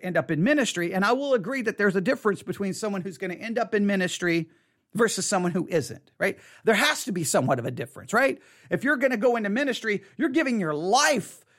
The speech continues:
to the Bible and to doctrine and to theology. You're gonna be different than the average lay person. But I, all I can say is, even before I knew I was called to the ministry, even before I, I, I started going to school for, for, for ministry, I've always felt like right here,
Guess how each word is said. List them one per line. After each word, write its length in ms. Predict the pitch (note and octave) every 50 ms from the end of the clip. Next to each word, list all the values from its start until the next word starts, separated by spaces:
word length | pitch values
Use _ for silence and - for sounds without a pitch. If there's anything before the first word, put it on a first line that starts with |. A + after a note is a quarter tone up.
| _ _ -
to 180 | - B3+ A#3+
the 100 | G3+ G3
Bible 600 | D#3 - G3 G#3 G3+ A#3 A#3+ A3 G3+ B3 A#3+ A3+
and 120 | F3+ C#3 -
to 60 | D3
doctrine 580 | B2+ C3 G3+ F#3 G3 A3+ A3+ - - G#3+ G3+
and 100 | F#3 F3
to 60 | D#3 D3
theology. 560 | - - F#3 G3 G3 G3+ D3+ B2+ C3 C#3+ - - _ -
You're 140 | - C4+ C4+
gonna 160 | F4 E4+ E4
be 120 | E4+ C#4+
different 420 | G#3 D#3 C4+ D4+ D4+ B3 A3+ F#3 F3
than 100 | G3 F#3+
the 120 | G3 G3
average 360 | F#3+ F3+ F3 D3+ D3+ C3 -
lay 220 | D#3 G3 A3+ G#3+ G#3
person. 440 | - - A2+ - A#2 - - E3 D#3+
But 180 | E3 B3+ -
I, 100 | - - -
all 220 | - C4+ D4 D#4+
I 120 | D#4+ D#4+ D#4
can 220 | - - C4+ A#3
say 260 | - - F#3+ E3+ E3+
is, 160 | E3+ E3+ E3+ -
even 260 | B3+ C4 C4 D4+ D4
before 380 | C#4 C4 - - B3+ B3+ A3
I 380 | E3+ G3 G#3 G#3 G#3+ G#3 G3 - - _ _ -
knew 200 | - G3 C4 D4+
I 60 | D4 C4+
was 160 | B3 A3+ -
called 220 | - G#3+ A3 G3
to 80 | E3 E3+
the 100 | D#3 D#3
ministry, 500 | D3+ D3 C#3 C#3+ C3 - - E3 E3+ F3+
even 180 | G#3+ B3+ C4+
before 300 | C#4 C4+ G3+ - C4 B3
I, 80 | A3+ A3
I, 340 | F3 D3+ F#3+ F#3 F3+ D#3+ D#3 _ _ _ _ _ _ _ -
I 340 | D#3+ E3+ D#3+ D#3+ D#3+ C#3+ C3 _ _ _ _ _ _ - D#3
started 520 | - - - B3+ B3 A#3 A3 F#3+ F3 C#3+
going 300 | - A#3 A#3 C4 B3+ A#3+
to 60 | G#3
school 440 | - - - C4+ C#4 C4 A#3+ G#3+ G3
for, 240 | - - F3+ D#3+ D#3
for, 200 | - - E3 C#3
for 240 | - _ - E3+ D3+
ministry, 640 | D3+ C#3 C3 B2 B2 B2+ - - C3 B2+ C3 B2+ - _ _ _ _ _ _ _ -
I've 160 | F#3+ G#3 F3
always 320 | F#3+ A3+ B3+ C4 B3+ G3+
felt 160 | - G#3+ C3+ D#3
like 140 | E3+ -
right 140 | F#3+ F#3+ F#3
here, 280 | F#3 G3+ D#3+ - -